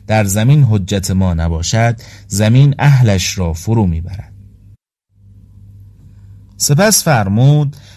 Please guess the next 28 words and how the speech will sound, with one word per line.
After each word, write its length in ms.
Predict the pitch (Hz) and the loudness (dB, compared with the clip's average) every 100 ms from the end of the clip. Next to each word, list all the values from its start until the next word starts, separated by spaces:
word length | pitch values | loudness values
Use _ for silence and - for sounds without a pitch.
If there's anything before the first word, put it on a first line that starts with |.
| - | -12
«از 300 | - 113 101 | -4 -2 0
روزی 400 | 123 175 175 135 | 0 0 2 0
که 140 | 98 92 | 0 -2
خداوند 840 | 85 87 87 87 95 123 131 131 - - - | -2 -4 -2 0 2 4 4 2 -2 -16 -6
آدم 580 | 117 113 110 107 185 190 | 0 2 2 2 2 2
را 180 | 131 98 | 2 2
آفریده، 880 | 90 82 85 85 80 87 113 120 113 - - | 0 -2 -4 -4 -4 -2 0 0 -2 -10 -16
زمین 520 | - 92 110 131 180 175 | -8 0 2 4 4 2
از 280 | 117 98 95 | -2 -4 -4
حجت 460 | 98 92 151 165 151 | -4 -4 -2 -2 -2
الهی 560 | 98 95 85 85 117 | -2 0 0 -2 -2
خالی 420 | 110 - 92 92 | -4 -4 -2 0
نبوده 440 | 110 117 78 80 - - _ - - - | 0 0 -4 -10 -16 -20 _ -20 -20 -20
که 140 | - 120 | -8 -2
یا 220 | 135 143 | 2 2
ظاهر 460 | 110 107 95 127 143 | 0 -2 0 2 2
است 360 | 113 98 - - - - - | 0 -2 -6 -12 -20 -20 -6
و 100 | 101 | -4
مشهور 720 | 101 90 - - 123 117 107 | -2 -4 -8 -6 -4 -2 -4
و 120 | 104 | -2
یا 200 | 110 135 | 0 2
غایب 420 | 131 98 95 120 117 | 2 -2 -4 -2 -2
است 340 | 95 90 - - - - | -4 -4 -10 -16 -20 -12
و 80 | 98 | -4
در 220 | 92 85 | -4 -4
پرده 640 | 80 98 90 90 101 95 92 - - | -6 -6 -4 -4 -4 -4 -8 -18 -8
و 100 | 95 | -4
مستور 540 | 90 80 - - 113 | -2 -4 -6 -6 -6